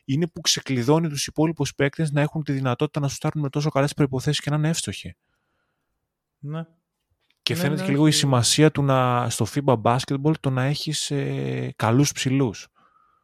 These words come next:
Speaker 2: Ναι. Και, εντάξει, εγώ πιστεύω και στο N B A υφίσταται αυτό. Αρχικά,
Speaker 1: Ναι.
Speaker 2: N B A πέντε M V P τα τελευταία, Γιάννης, Γιάννης, Γιώκητς, Γιώκητς, Embiid, Embiid.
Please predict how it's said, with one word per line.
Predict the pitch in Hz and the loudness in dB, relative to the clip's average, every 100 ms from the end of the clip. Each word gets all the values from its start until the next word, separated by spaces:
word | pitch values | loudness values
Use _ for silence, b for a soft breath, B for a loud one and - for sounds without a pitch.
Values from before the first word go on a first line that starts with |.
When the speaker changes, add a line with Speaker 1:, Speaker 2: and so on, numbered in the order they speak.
| _ | _
Speaker 2:
Ναι. | 151 160 156 123 - _ _ | -8 -4 -4 -6 -12 _ _
Και, | 160 | -2
εντάξει, | 185 175 214 240 | 0 2 2 2
εγώ | 196 180 | 2 0
πιστεύω | 180 - 233 | -2 -4 -2
και | 277 | -4
στο | 240 196 | -4 -2
N | 220 202 | -2 0
B | |
A | 170 202 247 | 2 2 2
υφίσταται | 180 123 120 - 117 - 113 | 0 -2 -4 -6 -12 -12 -16
αυτό. | 120 - | -18 -12
Αρχικά, | 160 - 269 247 - b b b | -12 -2 0 0 -4 b b b
Speaker 1:
Ναι. | 147 247 | -4 -2
Speaker 2:
N | |
B | 233 | 0
A | 247 277 226 | 0 0 4
πέντε | 262 233 240 226 | 4 6 4 2
M | 208 | 0
V | 175 | -2
P | 233 | -2
τα | 214 185 | -2 -2
τελευταία, | 185 180 - 247 | -2 -4 -4 -4
Γιάννης, | 196 240 220 185 | 0 0 0 -2
Γιάννης, | 226 254 214 | -2 -2 -4
Γιώκητς, | 233 196 | -6 -6
Γιώκητς, | 226 247 240 | -6 -6 -6
Embiid, | 226 220 196 | -6 -6 -8
Embiid. | 180 127 | -10 -12